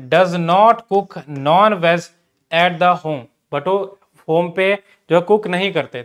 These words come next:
then वो किसको पूछेगा, अपनी वाइफ को पूछेगा, ठीक है। अब ये क्राइटेरिया आप देखते हैं यहाँ पे, इसमें क्या गिवन है,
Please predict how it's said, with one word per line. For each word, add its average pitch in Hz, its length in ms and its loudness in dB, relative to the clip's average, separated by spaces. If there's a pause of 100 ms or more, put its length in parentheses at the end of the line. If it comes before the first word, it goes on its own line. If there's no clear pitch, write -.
(160)
then 175 160 0
वो 180 180 -4
किसको 185 340 -8
पूछेगा, 185 440 -2
अपनी 185 380 -4 (300)
वाइफ 156 340 2
को 156 140 -8
पूछेगा, 120 400 -12
ठीक 175 160 -4
है। 247 140 0 (300)
अब 175 100 -4
ये 254 80 2
क्राइटेरिया 226 580 2
आप 247 60 -2
देखते 220 300 -4
हैं 240 120 0
यहाँ 165 220 0
पे, 135 180 -10 (180)
इसमें 208 260 -8
क्या 202 140 -2
गिवन 139 280 -8
है, 110 80 -20